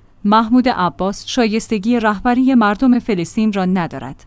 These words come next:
این رهبر برجسته جنبش حماس در ادامه به تداوم اقدامات خائنانه محمود عباس، رئیس تشکیلات خودگردان فلسطین و اهانت گستاخانه و وقیحانه او علیه رزمندگان مقاومت اشاره و تاکید کرد. سخنان زشت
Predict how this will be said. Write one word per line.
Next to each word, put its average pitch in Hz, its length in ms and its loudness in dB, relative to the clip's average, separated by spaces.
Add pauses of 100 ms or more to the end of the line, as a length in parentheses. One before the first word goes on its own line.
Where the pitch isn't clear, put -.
(200)
این 269 180 6
رهبر 262 420 0
برجسته 208 600 -4
جنبش 185 400 -6
حماس 180 520 -4
در 185 220 -2
ادامه 185 380 -4
به 196 120 -6
تداوم 208 500 -4
اقدامات 185 600 -6
خائنانه 214 640 -2
محمود 185 420 -4
عباس، 175 500 -8 (220)
رئیس 196 300 -2
تشکیلات 240 640 -4
خودگردان 214 640 0
فلسطین 214 520 -4 (280)
و 170 140 -2
اهانت 220 480 -2
گستاخانه 190 840 -4
و 175 40 -2
وقیحانه 170 680 -4
او 208 240 -6
علیه 220 380 -2
رزمندگان 180 720 -4
مقاومت 175 680 -6
اشاره 185 420 -4
و 185 100 -4
تاکید 190 360 -6
کرد. 240 300 -4 (140)
سخنان 240 600 0
زشت - 380 -10